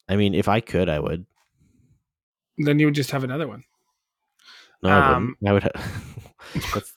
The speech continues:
Speaker 1: that's the whole point of trading in a <laughs> system. You get rid of one to get another one.
Speaker 2: Just in this absolute jumble of an episode. And again, guys, we apologize. We just wanted to catch up and kinda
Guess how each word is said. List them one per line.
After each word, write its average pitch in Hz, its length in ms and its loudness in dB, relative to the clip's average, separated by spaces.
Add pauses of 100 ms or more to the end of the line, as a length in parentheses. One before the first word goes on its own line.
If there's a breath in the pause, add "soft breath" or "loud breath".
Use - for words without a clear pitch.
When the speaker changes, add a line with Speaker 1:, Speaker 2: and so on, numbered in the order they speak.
Speaker 1:
that's 101 160 -4
the 104 60 -4
whole 98 120 -4
point 104 220 -4
of 98 60 -6
trading 101 440 -4
in 92 160 -8
a 170 60 2
<laughs> - 0 -
system. 143 480 -2
You 92 160 -10
get 95 140 -6
rid 90 160 -10
of 90 100 -14
one 87 380 -14
to 82 280 -14
get 87 100 -10
another 90 240 -10
one. 78 140 -12 (300 loud breath)
Speaker 2:
Just 208 260 -4
in 302 120 0
this 196 180 -2
absolute 156 500 -2
jumble 127 460 -8
of 120 80 -12
an 117 100 -14
episode. 117 440 -12
And 117 100 -12
again, 135 280 -6
guys, 120 340 -8
we 240 340 2
apologize. 120 760 -4
We 226 100 0
just 254 160 0
wanted 220 240 2
to 147 60 -2
catch 131 300 -6
up 123 180 -6
and 117 320 -12
kinda 135 320 -14